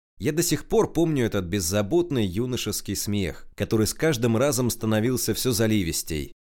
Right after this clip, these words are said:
Нам было хорошо. Мы сидели, разговаривая на самые разные темы, но в основном обсуждая женскую половину.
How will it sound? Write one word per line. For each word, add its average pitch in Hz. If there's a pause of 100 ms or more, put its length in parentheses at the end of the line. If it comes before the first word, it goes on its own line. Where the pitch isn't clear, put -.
(220)
Нам 131
было 95
хорошо. 76 (600)
Мы 185
сидели, 92
разговаривая 101
на 90
самые 139
разные 92
темы, 76 (140)
но -
в 147
основном 131
обсуждая 117
женскую 110
половину. 101